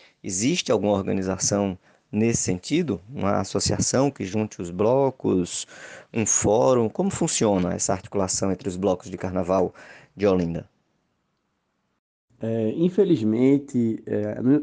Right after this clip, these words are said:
Speaker 2: não existe uma grande articulação das agremiações de Olinda, sabe? É algo que,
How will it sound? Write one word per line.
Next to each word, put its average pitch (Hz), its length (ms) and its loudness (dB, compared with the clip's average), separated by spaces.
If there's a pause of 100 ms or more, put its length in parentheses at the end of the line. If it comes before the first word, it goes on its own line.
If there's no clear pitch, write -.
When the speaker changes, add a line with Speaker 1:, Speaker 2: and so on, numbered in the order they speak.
Speaker 2:
não 147 140 8
existe 147 300 6
uma 147 100 8
grande 139 340 8
articulação 117 1700 2 (120)
das 113 220 0
agremiações 117 920 2
de 123 80 4
Olinda, 110 380 4
sabe? 117 320 -4 (960)
É 120 140 0
algo 135 260 4
que, 127 840 6